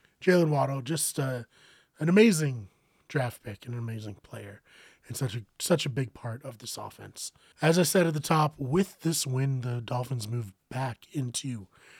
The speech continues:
first place in the A F C East, currently the second seed in the A F C, pending the Chiefs playing later today. We'll see how they do. I do expect the, the Chiefs to win over the Rams, especially without Matthew Stafford and Cooper Kupp,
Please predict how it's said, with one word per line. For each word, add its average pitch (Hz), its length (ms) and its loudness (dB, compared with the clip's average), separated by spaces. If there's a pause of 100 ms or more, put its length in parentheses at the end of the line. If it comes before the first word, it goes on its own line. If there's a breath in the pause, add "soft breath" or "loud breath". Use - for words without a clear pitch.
(180 loud breath)
first - 440 2
place 123 320 -2
in 135 160 -4
the 120 160 -2
A 113 60 -6
F 110 100 -10
C - 160 -10
East, 160 360 -4 (420 loud breath)
currently 190 320 8
the 160 100 0
second 147 380 -2
seed 139 540 -2 (400 soft breath)
in 147 180 4
the 151 160 2
A 135 200 -2
F 120 100 -6
C, 151 400 -2 (580 soft breath)
pending 180 640 4 (200)
the 139 480 0 (560 soft breath)
Chiefs - 600 0
playing 139 600 0
later 123 240 -6
today. 147 540 -6 (380 soft breath)
We'll 151 100 0
see 151 140 0
how 139 160 2
they 135 120 -4
do. 147 160 -2
I 156 140 -2
do 175 180 4
expect 165 400 -2
the, - 220 -8 (140)
the 143 80 -10
Chiefs 151 320 -2
to 143 100 -6
win 147 360 -2 (360 loud breath)
over 147 200 2
the 143 120 4
Rams, 139 420 2
especially 135 380 -4
without 127 240 -6
Matthew 127 260 -10
Stafford 139 500 -4
and 120 160 -10
Cooper 135 300 -12
Kupp, 147 320 -6